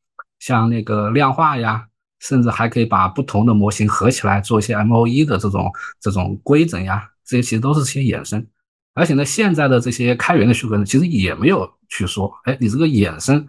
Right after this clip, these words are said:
是不是可以做，以及是不是能够自由的。对，其实那个 llama 的那个开源的那个模型的许可证里面，其实它是有明确界定的，就是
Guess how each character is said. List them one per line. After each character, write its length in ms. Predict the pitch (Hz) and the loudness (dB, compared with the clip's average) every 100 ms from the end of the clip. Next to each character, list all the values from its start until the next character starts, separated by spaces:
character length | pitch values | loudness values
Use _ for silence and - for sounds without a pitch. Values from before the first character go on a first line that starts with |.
| _ - | _ -8
是 180 | - | -2
不 60 | 107 | 0
是 100 | 104 | 0
可 220 | - - | -2 -2
以 100 | 110 | -2
做， 260 | 82 104 - | -2 -6 -6
以 180 | - 92 | -6 -4
及 240 | 95 98 - _ - | -2 -4 -6 _ -4
是 120 | 120 | 0
不 80 | 107 | 2
是 80 | |
能 140 | 98 92 | 2 0
够 100 | 101 | 0
自 140 | - | -2
由 160 | 82 80 | -6 -6
的。 100 | - _ _ _ _ - | -8 _ _ _ _ 0
对， 200 | 117 107 | 2 2
其 200 | - 151 | -2 0
实 100 | 165 | 2
那 180 | 165 | 2
个 200 | 147 135 | 2 0
llama 420 | 139 170 240 208 160 | 4 4 4 2 0
的 160 | 113 | 0
那 140 | 113 107 | -2 -2
个 280 | 101 98 | -2 -4
开 180 | 92 123 | -2 0
源 220 | 104 98 | 2 2
的 280 | 107 104 95 - - | 0 -2 -6 -10 -8
那 120 | 117 | -2
个 60 | 101 | 2
模 180 | 95 117 | 4 2
型 240 | 110 107 | 2 0
的 120 | 104 | 0
许 160 | 98 - | -2 0
可 120 | 104 | 2
证 120 | 90 | 2
里 80 | 92 | -2
面， 160 | 90 85 | -2 -6
其 200 | - 101 | -4 0
实 60 | |
它 140 | 104 107 | 2 0
是 140 | 113 | 0
有 100 | 95 | -2
明 260 | 80 82 92 | -2 -6 -2
确 280 | 98 120 95 | -2 0 0
界 240 | - 131 | 0 -2
定 140 | 92 82 | 0 -4
的， 80 | |
就 220 | - 170 123 | 0 0 0
是 200 | 95 | -2